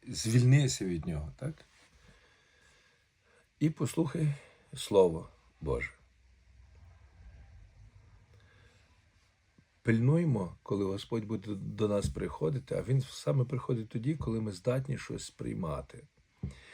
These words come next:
Тобто Симон перебуває в стані, е, коли він здатний приймати, тому що все, що він планував, зруйнувалося. Отже, він став вільним.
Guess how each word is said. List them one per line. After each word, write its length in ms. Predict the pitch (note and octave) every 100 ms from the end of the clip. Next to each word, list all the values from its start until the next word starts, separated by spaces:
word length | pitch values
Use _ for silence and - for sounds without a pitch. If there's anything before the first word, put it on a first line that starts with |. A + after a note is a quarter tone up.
| - -
Тобто 320 | - - A2+
Симон 480 | G#2 - F#3+ F#3 C#3+
перебуває 580 | C3 A2+ A2 B2 D#3 C3
в 80 | B2
стані, 680 | - - D#3+ D3+ B2 A2+ B2 _ _ _ _ - - _ _ _ -
е, 560 | G#2 G2 F#2+ F#2 F2+ F#2 - - _ _ _ _ _ _ _ _ _ _ _ _ _ _ _ _ _ _ _ -
коли 200 | - B2
він 140 | A#2 G#2
здатний 400 | C3 B2+ A#2+ F#2+
приймати, 420 | F#2+ F2+ D#2+ F#2+
тому 240 | G#2+ G#2+
що 160 | - G#2
все, 280 | - C#3+ A#2+
що 140 | -
він 120 | A2
планував, 500 | G#2 G#2 A2+ C#3 E3+ - - -
зруйнувалося. 880 | - A2+ B2 A#2 F2+ E2 D2+ - - - - - - -
Отже, 220 | A2+ G#2
він 200 | G#2+ C3+
став 260 | B2+ C#3 B2+
вільним. 640 | G2 B2 A#2 F#2+ F2+ D#2+